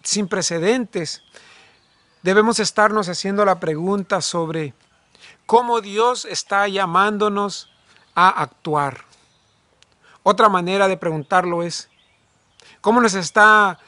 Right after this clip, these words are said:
llamando Dios a ser líderes? Y ahora tenemos la oportunidad es-, de estudiar por medio del libro de los Hechos, que es el libro que hemos estado estudiando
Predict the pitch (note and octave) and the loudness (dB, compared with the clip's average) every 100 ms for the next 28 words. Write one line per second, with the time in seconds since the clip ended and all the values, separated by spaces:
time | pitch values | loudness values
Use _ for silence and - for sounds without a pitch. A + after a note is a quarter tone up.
0 | _ _ - F3 F#3+ F#3+ F3 F#3 G3 F3+ | _ _ -4 0 0 0 0 0 0 -4
1 | - F3+ D#3+ F#3+ A3+ F3 C#3+ A2+ - - | -4 -4 -2 -2 0 -2 -4 -8 -16 -20
2 | _ _ _ _ _ _ - - - F#3 | _ _ _ _ _ _ -20 -20 -2 4
3 | E3+ F3+ A#3 A#3+ A#3 F#3+ F#3+ G#3+ G3+ F#3+ | 4 6 6 6 2 0 -2 0 0 0
4 | F#3 E3 E3+ D3+ D3 F3+ G3+ G#3 E3 _ | -2 -4 -4 -4 0 2 2 0 -6 _
5 | _ _ _ _ - - _ _ - F3+ | _ _ _ _ -20 -20 _ _ -4 -2
6 | - E3 F#3+ - F#3 D#3+ E3+ B3 C4 B3 | -2 -2 -2 -2 -4 -4 2 4 6 4
7 | F#3+ F3+ F3 F#3+ G3+ F3+ F#3 G3 G3 F#3 | 0 -4 -2 0 0 0 -2 0 0 -2
8 | D#3+ - G#3+ A3 - D3+ B2+ - E3+ E3+ | -6 -6 0 0 0 -8 -10 -8 -6 -2
9 | G3 G#3 B3+ A#3 G3 F#3+ F3+ F3+ E3 - | -2 0 0 0 0 -2 -6 -6 -6 -2
10 | F#3+ F#3 - C#3+ E3+ G3+ G3+ D#3+ | 0 -2 -6 -4 0 2 0 -4